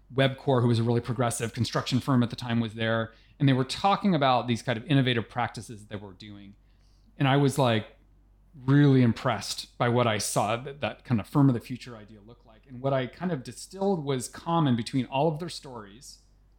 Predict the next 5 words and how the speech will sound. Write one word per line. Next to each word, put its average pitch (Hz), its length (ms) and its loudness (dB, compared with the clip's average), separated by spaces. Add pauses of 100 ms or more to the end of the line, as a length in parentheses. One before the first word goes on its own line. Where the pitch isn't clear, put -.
(300)
was 127 220 0
it 131 120 2
involved 127 580 2
using 131 440 4
knowledge 131 760 0